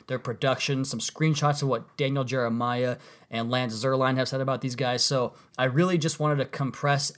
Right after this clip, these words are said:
everything you look for on the internet in terms of draft prospects and relate that to the Miami Dolphins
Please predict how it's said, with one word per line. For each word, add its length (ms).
everything 400
you 120
look 160
for 200
on 200
the 80
internet 500
in 100
terms 240
of 200
draft 320
prospects 580
and 140
relate 220
that 100
to 80
the 60
Miami 260
Dolphins 580